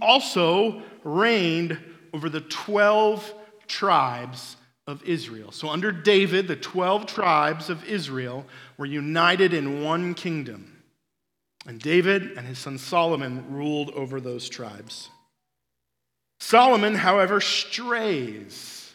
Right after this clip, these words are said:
farther than his father, taking many wives and worshiping pagan gods.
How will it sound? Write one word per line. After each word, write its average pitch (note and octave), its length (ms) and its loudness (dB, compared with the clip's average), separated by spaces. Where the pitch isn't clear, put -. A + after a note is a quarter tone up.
farther G3+ 340 0
than G3+ 220 -2
his F#3 260 -6
father, A#2+ 600 -8
taking D#3+ 420 -6
many G3 180 0
wives E3+ 540 4
and D#3+ 140 -2
worshiping F#3+ 560 0
pagan E3 440 -4
gods. E3 680 0